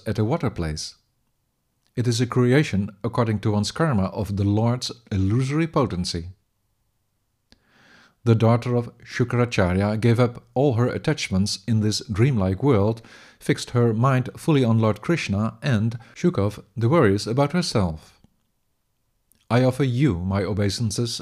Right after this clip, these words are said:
O Supreme Lord Vasudeva, creator of all, who resides in all beings and abodes.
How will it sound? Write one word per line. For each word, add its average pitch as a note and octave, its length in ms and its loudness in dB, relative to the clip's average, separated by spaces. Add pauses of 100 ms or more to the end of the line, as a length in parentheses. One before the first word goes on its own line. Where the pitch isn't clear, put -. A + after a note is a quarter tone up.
(120)
O A2 180 0
Supreme C#3 380 0
Lord B2 240 2
Vasudeva, A#2+ 880 0 (240)
creator C3 540 2
of C3 120 -4
all, A#2+ 460 0 (260)
who B2+ 240 2
resides A2+ 600 0
in A2+ 160 -2
all D#3 240 0
beings A#2 420 2
and B2 160 -2
abodes. F#2+ 640 -4